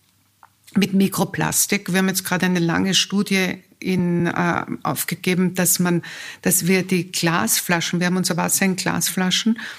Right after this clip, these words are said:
und in fünf Gallonenbehältern, ja, und das sind, ist ein Plastik-Compound.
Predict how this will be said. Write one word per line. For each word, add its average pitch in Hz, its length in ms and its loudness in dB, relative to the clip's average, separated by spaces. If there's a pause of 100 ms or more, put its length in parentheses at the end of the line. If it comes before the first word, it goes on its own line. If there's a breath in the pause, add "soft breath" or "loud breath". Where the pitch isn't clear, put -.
(100)
und 202 120 2
in 196 140 4
fünf 202 400 2
Gallonenbehältern, 165 1080 0
ja, 170 100 2
und 175 160 0
das 180 140 0
sind, 185 260 2 (220 loud breath)
ist - 200 -2
ein 175 120 2 (720)
Plastik-Compound. - 880 -2